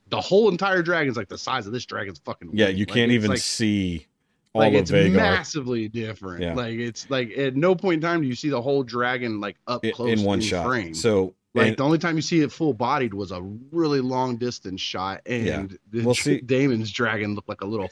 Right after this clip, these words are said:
Speaker 1: fucking speck next to it.
Speaker 2: Yeah, so she, she, we'll see her more next episode apparently, uh, 'cause another big event happens the next episode. And, uh,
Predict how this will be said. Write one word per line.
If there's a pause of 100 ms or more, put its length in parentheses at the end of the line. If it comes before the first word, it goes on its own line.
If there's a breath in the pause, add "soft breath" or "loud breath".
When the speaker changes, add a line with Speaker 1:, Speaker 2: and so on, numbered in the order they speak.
Speaker 1:
fucking
speck
next
to
it. (140)
Speaker 2:
Yeah,
so
she,
she,
we'll
see
her
more
next
episode
apparently, (560 loud breath)
uh,
'cause
another
big
event
happens
the
next
episode. (1120)
And,
uh,